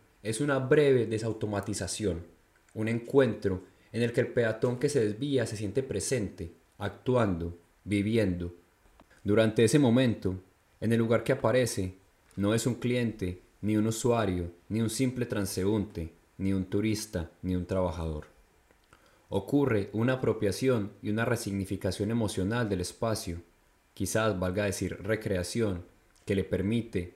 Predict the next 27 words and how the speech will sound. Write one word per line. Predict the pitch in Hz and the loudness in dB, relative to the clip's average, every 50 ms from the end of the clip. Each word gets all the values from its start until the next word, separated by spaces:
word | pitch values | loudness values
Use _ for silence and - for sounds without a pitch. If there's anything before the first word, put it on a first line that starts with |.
| - _ | -20 _
ser | - - - 92 | -6 -2 -2 0
un | 92 98 98 | 0 -2 -2
habitante. | 95 90 85 - - 82 78 78 78 - - - - _ _ _ _ _ _ _ _ _ _ _ _ _ _ _ _ _ _ _ _ _ _ _ _ _ _ | -4 -6 -6 -8 -8 -8 -8 -8 -10 -14 -18 -20 -20 _ _ _ _ _ _ _ _ _ _ _ _ _ _ _ _ _ _ _ _ _ _ _ _ _ _
Obedeciendo | - 117 123 131 131 139 135 - 156 156 175 | 2 4 4 6 4 4 2 2 2 2 2
sin | 170 165 139 | 2 2 0
saberlo | - - 127 113 120 135 139 120 98 95 92 85 85 - - _ _ _ _ _ _ | 2 2 2 4 6 6 6 6 4 2 -2 -2 -4 -8 -14 _ _ _ _ _ _
a | - 101 | -4 -4
estas | 104 104 - 117 - | -2 -2 -2 -4 -2
ideas | 120 104 104 113 120 113 101 98 - | 0 2 2 4 4 2 0 -2 -4
que | - - | -4 -2
ahora | 101 95 98 107 | 0 0 0 0
enuncio, | 117 123 123 113 101 - - 98 92 87 - - - _ _ _ _ _ _ _ _ _ | 0 0 0 0 -2 -2 -4 -4 -4 -4 -6 -10 -16 _ _ _ _ _ _ _ _ _
me | - 107 | 0 0
sometí | 107 - 120 110 110 107 - 110 | 2 2 2 0 0 0 0 -2
casi | 107 107 127 123 120 - 131 120 | 0 2 2 2 4 4 4 4
de | 110 101 | 4 4
buen | 98 98 95 98 | 4 2 2 2
grado | 92 107 110 120 117 117 107 101 95 92 - - | 2 2 2 2 2 2 2 2 0 0 -4 -6
a | - 95 | -4 -2
las | 98 95 - | -2 -2 0
imposiciones | 107 95 90 - 98 95 95 - 107 98 107 117 | -2 -4 -2 -2 -2 -4 -2 -2 -2 -2 0 0
locales | 113 95 87 - - 123 120 113 101 95 92 - - - - | -2 -2 -4 -4 -4 -4 -2 -2 -4 -4 -6 -8 -12 -8 -6
de | 98 | -4
un | 98 95 | -4 -4
país | 87 - 110 107 107 107 107 - - | -6 -6 -4 -4 -4 -4 -6 -8 -6
altamente | 110 110 113 110 - 113 113 113 113 110 110 - | -4 -4 -4 -4 -4 -6 -4 -4 -6 -6 -6 -4
burocrático | 107 98 92 90 90 - - 123 120 107 - - 85 - - 90 85 | -4 -4 -4 -4 -6 -4 -4 -4 -4 -4 -4 -8 -10 -10 -10 -12 -12